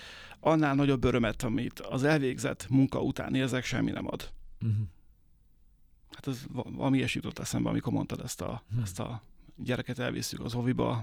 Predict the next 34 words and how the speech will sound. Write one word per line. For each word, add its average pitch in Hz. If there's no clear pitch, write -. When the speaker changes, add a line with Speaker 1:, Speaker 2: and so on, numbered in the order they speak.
Speaker 1:
mit 110
Speaker 2:
Mhm. -
Speaker 1:
tudom -
én. -
Ezek 131
hihetetlen. -
Valamikor 139
írok 143
egy 117
cikket, 139
és -
amikor 110
vége, 110
tehát -
az 131
alkotás 170
felett 131
érzett 131
öröm, 123
az 127
aztán 135
kész. -
Speaker 2:
Igen. 92
Speaker 1:
Az 127
viszi 123
a 110
prémet. 117
Speaker 2:
Igen. -
És -
a 143
felelősségednek 107
megfelelően 101
elvégzett 95
munka, 135